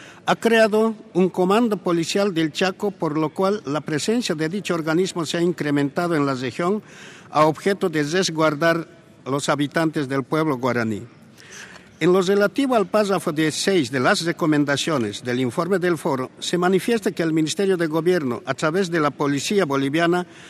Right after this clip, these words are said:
garantiza la libre circulación de las personas sin discriminación. Sin embargo, funcionarios de las prefecturas de los departamentos de Santa Cruz, Tarija y Chuquisaca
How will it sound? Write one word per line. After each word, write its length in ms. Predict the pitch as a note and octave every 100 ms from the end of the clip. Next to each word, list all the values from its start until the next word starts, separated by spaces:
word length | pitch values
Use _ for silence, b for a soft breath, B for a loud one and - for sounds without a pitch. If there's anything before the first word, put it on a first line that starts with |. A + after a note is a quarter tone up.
| B -
garantiza 560 | C#3 D3 D#3 G3 F3 F3
la 160 | D3
libre 300 | D#3 E3+ E3+
circulación 720 | - D3+ C3+ C#3+ C#3 - F3
de 80 | D#3+
las 160 | C#3 -
personas 560 | C3+ B2 D#3+ D#3+ D#3+
sin 240 | - F3 D#3+
discriminación. 920 | D#3 - D3 C#3+ C3+ - E3+ A#2 - - B B B
Sin 260 | - - F3+
embargo, 460 | F#3 G#3+ F3+ B2+ - - B B B
funcionarios 680 | - D3+ C#3+ E3+ F#3+ G3 F3
de 100 | E3+
las 180 | D#3+ -
prefecturas 720 | C#3+ C#3 C#3 - B3 G3+ C#3
de 100 | C#3+
los 160 | C3+ C3+
departamentos 800 | C3+ C#3+ C3+ D3+ D#3+ F3 D#3 A#2+
de 140 | C3
Santa 320 | - B2+ B2+ B2
Cruz, 340 | D#3+ E3 D#3
Tarija 680 | - B2+ C3+ D#3+ D3 - C#3
y 120 | B2+
Chuquisaca 840 | A#2+ D#3 C#3 C#3+ - D3 C3+ C#3